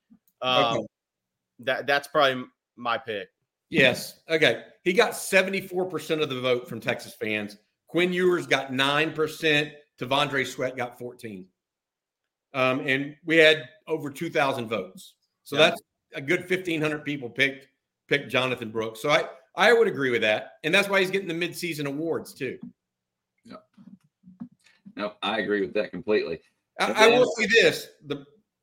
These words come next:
Speaker 2: this, this was something that was interesting to me. If I would have asked that question in preseason, Jonathan Brooks probably would have gotten zero, right?
Speaker 3: Or close to it.
Speaker 2: Zero.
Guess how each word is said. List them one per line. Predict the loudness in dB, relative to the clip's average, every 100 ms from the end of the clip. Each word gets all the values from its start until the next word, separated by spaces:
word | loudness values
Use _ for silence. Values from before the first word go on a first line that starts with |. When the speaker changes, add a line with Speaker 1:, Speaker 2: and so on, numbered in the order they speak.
| _ _
Speaker 2:
this, | -4 -4 -4 -6
this | -6 -6
was | -8 -12 -14 -12
something | -8 -6 -6
that | -6
was | -4
interesting | -6 -6 -10 -10
to | -4 -2
me. | 0 -2 -6 _ _ _ _ _ -20 -20 _ _
If | -2
I | 2 0
would | 0
have | 2
asked | 2 2 0
that | -6
question | -4 -4 -4 -4
in | -6
preseason, | -6 -8 -8 -10 -12 -14 -18 _ _ _ _ _ _ _ _ _ -10
Jonathan | 2 4 4 -4 -6
Brooks | -4 -4 -4
probably | -2 0
would | 0
have | -2
gotten | -6 -8
zero, | -12 -6 -6 -6 -14 -20 _ _ _ _ _ -6
right? | -2 -2 -2 -8 _ _ _ _ _ _ _ _ _ _ _ -4
Speaker 3:
Or | -2
close | 2 0 2
to | 4 4
it. | 2 -10 -20 _ -20 -20 _ -8
Speaker 2:
Zero. | -2 2 4 2